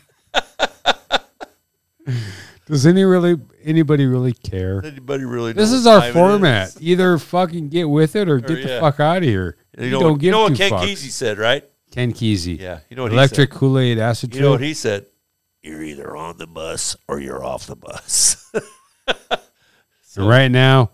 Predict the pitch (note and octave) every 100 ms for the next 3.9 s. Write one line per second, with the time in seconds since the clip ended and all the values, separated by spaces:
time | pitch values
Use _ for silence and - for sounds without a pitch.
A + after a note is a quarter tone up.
0 | _ G#2+ G#2+ F#2 D#2 G2 G2 A#2+ G2+ F#2+
1 | F2+ F2+ F2 G#2+ A#2+ - - - F#2 F2
2 | D3 E3+ F3+ F3+ F#3 E3 D#3+ - D#3+ C#3+
3 | B2 B2 D3 - - - - -